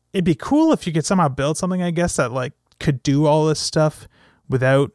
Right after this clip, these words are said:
kinda hooking into all your real code and, like, getting all mixed in with everything. But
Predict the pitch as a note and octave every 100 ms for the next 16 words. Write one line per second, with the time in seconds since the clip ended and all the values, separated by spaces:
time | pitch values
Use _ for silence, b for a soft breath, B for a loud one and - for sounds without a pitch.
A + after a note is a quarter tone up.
0 | _ _ _ _ _ _ _ _ - C3
1 | - D#3+ - D3+ C#3+ C#3+ D3+ C3 C#3 C3+
2 | A#2+ C3 C3 - C#3 A#2+ D3+ E3 D3 C3
3 | C3 C3 C3+ C3+ C3 C3+ - A#2+ C3 D3+
4 | E3 F3 F3+ C3+ A#2